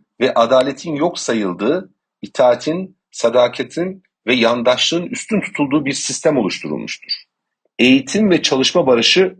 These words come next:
bozulmuş durumda. Böyle bir tabloda öğretmenlik mesleğinde görevin gerektirdiği haller şeklinde bir değerlendirme yapılacak olsaydı bu kadar ücretli öğretmen alımı olmazdı zaten. Sınavı geçemeyen, hatta öğretmenlik belgesi almayan kişiler de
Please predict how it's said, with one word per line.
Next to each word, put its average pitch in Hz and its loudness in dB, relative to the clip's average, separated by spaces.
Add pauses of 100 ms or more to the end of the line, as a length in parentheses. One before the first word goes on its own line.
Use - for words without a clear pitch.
bozulmuş 127 0
durumda. 67 -8 (240)
Böyle 196 4
bir 175 2
tabloda 120 0 (340)
öğretmenlik 156 0
mesleğinde 139 -2
görevin 139 0
gerektirdiği 131 0
haller 127 2
şeklinde 110 -2
bir 151 -4
değerlendirme 120 4
yapılacak 123 -2
olsaydı 127 2 (360)
bu 196 2
kadar 123 2
ücretli 131 0
öğretmen 123 2
alımı 127 4
olmazdı 104 0
zaten. - -8 (280)
Sınavı 147 2
geçemeyen, 165 2 (100)
hatta - 2
öğretmenlik 135 -2
belgesi 131 0
almayan 123 0
kişiler 120 0
de 120 -4